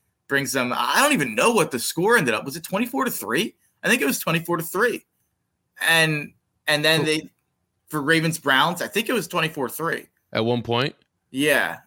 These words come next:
Speaker 2: It was
Speaker 1: May-,
Speaker 2: twenty-four six at one point, then it was
Speaker 1: twenty-four six.
Speaker 2: twenty-four nine in the third quarter. Browns didn't score in the whole second half.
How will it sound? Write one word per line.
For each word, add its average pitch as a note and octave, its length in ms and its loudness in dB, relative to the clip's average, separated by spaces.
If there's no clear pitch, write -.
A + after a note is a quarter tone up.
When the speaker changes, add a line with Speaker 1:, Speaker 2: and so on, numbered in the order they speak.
Speaker 2:
It D3+ 100 -4
was C3 100 0
Speaker 1:
May-, F3+ 60 -2
Speaker 2:
twenty-four D3 340 2
six C3+ 400 0
at C3 80 -2
one B2+ 180 -2
point, C3 240 -2
then A#2+ 100 -2
it A#2 40 -2
was D#3 120 2
Speaker 1:
twenty-four C3+ 200 -2
six. A#2 120 0
Speaker 2:
twenty-four A2+ 320 0
nine A2+ 460 2
in G#2 120 -8
the G#2+ 80 -4
third G#2 340 -4
quarter. F#2+ 500 -2
Browns A2 360 0
didn't A#2 160 -2
score G#2+ 300 -2
in G2 80 -2
the F#2 60 -8
whole G2+ 160 -4
second F2+ 260 -8
half. F2+ 260 -6